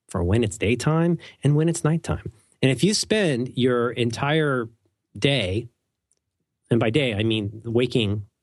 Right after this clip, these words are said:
lit hours, if you spend almost all of that day in a room with a, with a C R T device and, like, you, or a, uh, L E D screen, and you, like, <laughs> "C R T, listen to me,"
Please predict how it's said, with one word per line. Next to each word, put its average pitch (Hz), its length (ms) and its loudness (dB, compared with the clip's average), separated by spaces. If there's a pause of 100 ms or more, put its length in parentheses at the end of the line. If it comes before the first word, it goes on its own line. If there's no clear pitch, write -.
(200)
lit 120 220 -2
hours, 117 340 -2
if - 120 -2
you 226 80 4
spend 233 300 0
almost 165 360 0
all 135 200 0
of 127 80 -4
that 117 180 -4
day 120 240 0
in 120 180 -2
a 110 80 0
room 113 460 0 (560)
with 127 200 2
a, 104 180 0
with 113 200 0
a 113 40 0
C 127 200 2
R 117 100 0
T 110 200 0
device 135 520 -2
and, 110 180 2
like, 107 220 -2
you, 113 320 0
or 101 160 2
a, 90 160 0
uh, 90 160 -2
L 123 140 2
E 117 60 2
D 120 160 2
screen, 147 340 0
and 107 100 0
you, 110 80 4
like, 104 220 -2
<laughs> - 40 -4
"C - 220 0
R 92 100 -4
T, - 200 0
listen 107 260 0
to 92 60 2
me," 104 240 2